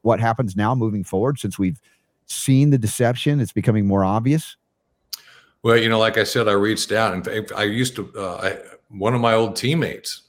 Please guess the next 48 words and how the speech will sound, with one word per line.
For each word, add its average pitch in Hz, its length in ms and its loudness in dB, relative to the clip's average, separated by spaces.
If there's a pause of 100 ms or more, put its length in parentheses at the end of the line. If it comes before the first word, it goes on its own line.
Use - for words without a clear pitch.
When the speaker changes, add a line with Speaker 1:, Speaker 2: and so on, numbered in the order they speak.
Speaker 2:
real 131 180 2
smart 135 420 -2
guy 87 200 -2
too, 117 300 -6
Stanford 107 500 -6
grad. 87 300 -4
He 107 100 -8
now 107 200 -4
works 107 420 -4
at 95 240 -12
the, 92 240 -6
uh, 87 240 -6 (220)
uh, 87 360 -6 (100)
as 92 300 -8
in 95 140 -8
upper 98 260 -4
management 92 580 -6
levels 92 480 -6
of 87 220 -6
administrating 87 640 -6
the 80 60 -12
Players 90 400 -6
Association. 90 760 -8
I 98 60 -4
offered 92 380 -2
it 87 120 -14
to 98 160 -4
him, 101 140 -6 (200)
talked 92 240 -6
to - 60 -8
him 101 80 -6
a 95 60 -6
couple 95 280 -8
times. 95 440 -8 (480)
My 110 260 2
best 117 380 2
guess, 104 340 2
you 113 60 -2
know, 110 100 -2
reading 104 420 0
in 101 120 -2
between 98 340 -6
the 95 80 -4
line 92 300 -6
and 95 120 -6
the 82 60 -8
tea 104 220 -6
leaves, 113 420 -2